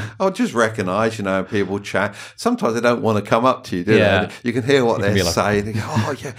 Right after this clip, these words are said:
Speaker 2: that's the guy I learnt such and such
Speaker 1: <laughs>
Speaker 2: off
Speaker 1: Yeah.
Speaker 2: of," and you can hear them discussing it.
Speaker 1: Yeah.
Speaker 2: And you think, "Oh, that's fantastic."
Speaker 1: Yeah.
Speaker 2: Not only has he learned it, he's telling them that that's the guy, and
Speaker 1: Mm.
Speaker 2: now they're learning it, and that's superb.
Speaker 1: Yeah,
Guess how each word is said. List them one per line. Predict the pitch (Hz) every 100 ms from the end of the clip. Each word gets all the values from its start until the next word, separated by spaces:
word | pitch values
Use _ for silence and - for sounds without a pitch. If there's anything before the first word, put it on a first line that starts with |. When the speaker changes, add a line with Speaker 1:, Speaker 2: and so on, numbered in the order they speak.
| -
Speaker 2:
that's | - -
the | 117
guy | - 117 123
I |
learnt | 113 117 117 123
such | 143 139
and | 127
such | - - -
Speaker 1:
<laughs> |
Speaker 2:
off | 95
Speaker 1:
Yeah. | 98
Speaker 2:
of," | 92 98
and | 117
you |
can | 110 127
hear | 139 160
them | 127 107
discussing | 107 - - 123 - 98
it. | 87 90 147
Speaker 1:
Yeah. | 107 98
Speaker 2:
And | 135
you | 147
think, | - 131 -
"Oh, | - -
that's | - -
fantastic." | - _ - 85 92 98 - - - -
Speaker 1:
Yeah. | 98 90
Speaker 2:
Not | 135 -
only | 127 143 131 113 104 104 - -
has | 101 -
he | 127
learned | 107 82 76 -
it, | 90 - _
he's | - 123 120
telling | 123 110 101
them | 90 90
that | 87 85 -
that's | - 101 -
the | 87
guy, | 90 87 82 78 - - -
and | 104 95
Speaker 1:
Mm. |
Speaker 2:
now | 113 110
they're | 113 123
learning | 107 90 87 82 80
it, | 78 76 -
and | 90 87 87 87 _ _ _ _
that's | - -
superb. | - 113 107 113 113 80
Speaker 1:
Yeah, | 113 123 82